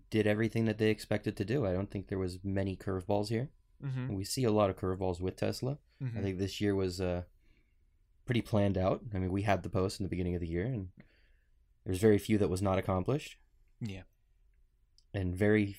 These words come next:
Speaker 1: few things that came out of nowhere.
Speaker 2: Yes. Yes.
Speaker 1: Not normal for Tesla.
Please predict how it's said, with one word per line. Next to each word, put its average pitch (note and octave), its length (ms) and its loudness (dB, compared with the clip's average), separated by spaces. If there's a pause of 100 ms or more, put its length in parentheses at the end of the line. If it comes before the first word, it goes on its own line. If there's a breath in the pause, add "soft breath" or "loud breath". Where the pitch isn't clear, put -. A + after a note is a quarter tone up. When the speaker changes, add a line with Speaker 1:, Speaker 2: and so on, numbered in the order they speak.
Speaker 1:
few G#2+ 260 0
things G2 280 0
that G2 140 -2
came F#2+ 160 0
out F#2 120 0
of F#2+ 60 0
nowhere. G2+ 360 0 (760)
Speaker 2:
Yes. A#2 460 -8 (1400)
Yes. A2 320 -12 (760 loud breath)
Speaker 1:
Not A#2 240 4
normal D3+ 240 4
for F#2+ 120 -2
Tesla. E2+ 360 -2